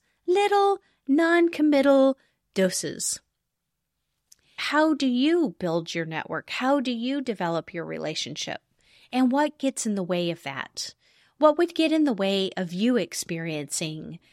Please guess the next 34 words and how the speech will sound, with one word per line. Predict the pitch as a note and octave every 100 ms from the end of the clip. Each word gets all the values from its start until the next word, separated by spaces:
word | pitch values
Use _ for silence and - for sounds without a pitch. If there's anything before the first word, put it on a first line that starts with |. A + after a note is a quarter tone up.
| _ -
the | B3+
magic | C4 E4+ A#4 F#4 F3+ D3+ -
of | F3+ E3
messaging | F3 E3+ F3+ E3+ E3+ E3 E3 -
instead | G3 - - F#3+
of | F#3 F3
the | F3+
tedium | - - F#3+ G3 E3 D3
or | D3 E3
the | D#3+ D3+
obligation | D#3+ D#3+ D3+ D3+ -
of | D3+ C#3+
messaging? | D3+ D3+ D#3+ E3 - F#3+ E3 _ _ _ _ _ _ _ _ _ _ _ -
In | C#4 D#4+
the | D4
show | C4 - A3+
notes, | A#3 B3 C4 - - -
I | F#3+ G#3+
linked | G#3+ G3 G3 - - - -
to | - G3 F#3 F3+
how | F3 A3+
to | A#3 A3
become | F3+ G#3 G3 G3
friends | F3+ - G#3 A3+ -
with | G#3+
someone | - G#3 G3+
over | - F#3 F3+
text. | F3 - G#3 - - -
There | F#3 G3 F#3+
was | F#3+ F#3
a | F#3+ F3+
great | E3+ F#3+ F#3+
little | G3 F#3
article | F#3+ F3 F3+ - G3 E4